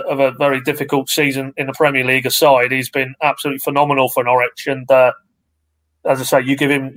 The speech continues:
that type of space that you got at Bristol, um, he will score goals still at this level. So, yeah, very positive signs. And, and Norwich just look a different animal when they've got him at the top end of the pitch scoring goals, because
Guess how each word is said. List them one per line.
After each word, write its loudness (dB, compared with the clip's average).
that 0
type 0
of -6
space 0
that -6
you -8
got 4
at -8
Bristol, -2
um, -2
he -4
will -4
score -2
goals 0
still -2
at -4
this -6
level. -4
So, 0
yeah, 0
very 4
positive 0
signs. 2
And, -2
and 2
Norwich 0
just -2
look 0
a -2
different -2
animal 2
when 0
they've -2
got 2
him -2
at 0
the -8
top 0
end -2
of 0
the -6
pitch -4
scoring 0
goals, 2
because -2